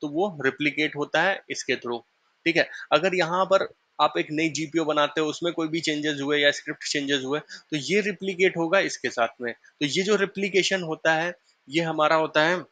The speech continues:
एफ़आरएस के through या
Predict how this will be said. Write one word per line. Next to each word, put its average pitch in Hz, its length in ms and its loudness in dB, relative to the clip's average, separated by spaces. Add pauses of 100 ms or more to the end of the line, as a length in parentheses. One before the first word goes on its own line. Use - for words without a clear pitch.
(800)
एफ़आरएस 131 500 2
के 156 120 0
through 180 240 -2 (1120)
या 151 340 2